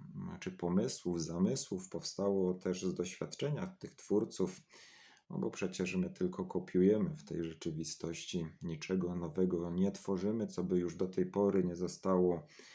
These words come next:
wytworzone i skonstruowane. Po prostu ja uważam, że Ziemia jest takim miejscem ciągłego kopiowania i powielania tego, co już jest, mm, że nie mamy takiej mocy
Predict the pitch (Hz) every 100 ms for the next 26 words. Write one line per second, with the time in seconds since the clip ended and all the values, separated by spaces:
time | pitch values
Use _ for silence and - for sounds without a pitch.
0 | - _ 85 90 101 - 104 92 104 104
1 | 101 92 - 95 92 - 98 92 90 95
2 | 95 80 - 78 80 78 - 85 90 87
3 | 85 92 85 82 82 80 87 85 82 82
4 | 82 - - - - - 82 82 90 -
5 | - 87 82 - - - - - - -
6 | 87 85 90 85 78 - - 85 82 95
7 | 120 123 107 90 95 90 87 85 90 92
8 | 87 85 - 85 90 85 - 85 82 82
9 | 78 82 87 80 - - - 90 87 85
10 | 85 85 95 104 101 95 90 - - 85
11 | 90 90 92 92 85